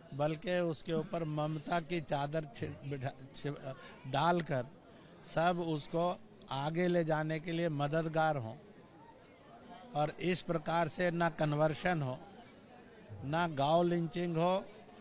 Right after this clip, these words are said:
ना ही और आदमी की लिंचिंग हो, लिंचिंग मुक्त हिंदुस्तान बने। तो मुझे ये विश्वास है कि हमारी गरीबी, बेरोजगारी, अनपढ़ता जाए,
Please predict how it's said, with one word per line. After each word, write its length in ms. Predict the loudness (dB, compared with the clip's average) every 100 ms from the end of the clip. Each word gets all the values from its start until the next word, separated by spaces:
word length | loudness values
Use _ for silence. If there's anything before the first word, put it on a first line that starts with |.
| -18 -6
ना 440 | -2 0 4 6 6
ही 400 | 6 6 4 0 -10 -20 -20 -20 -18 0
और 200 | 4 4 4
आदमी 500 | 4 4 4 2 2
की 140 | 2
लिंचिंग 520 | 2 2 0 -2 -2 0
हो, 220 | -2 -4 -14 -20 -20 -20 -16 -4
लिंचिंग 720 | 2 4 6 4 2 2 4
मुक्त 400 | 4 4 2 2 0
हिंदुस्तान 720 | 2 2 2 0 0 -2 0 0
बने। 280 | -2 -4 -8 -14 -18 -18 -20 -20 -20 -20 -16 -16 -16 -18 -20 -6
तो 80 | 0
मुझे 320 | 2 4 6
ये 200 | 6 6 4
विश्वास 540 | 2 2 2 4 2
है 140 | -2 -2 -6 -20 -20 -20 -20 -20 -20 -20 -20 -20 -20 -14
कि 380 | 0 4 6 4 -2 -18 -20 -10
हमारी 540 | -4 0 4 4 4 2
गरीबी, 540 | 0 2 2 2 2 4
बेरोजगारी, 880 | 4 4 4 2 4 4 4 2 -2 -12 -20 -20 -20 -20 -20 -20 -6
अनपढ़ता 640 | 0 2 2 4 2 4 4
जाए, 300 | 6 4 2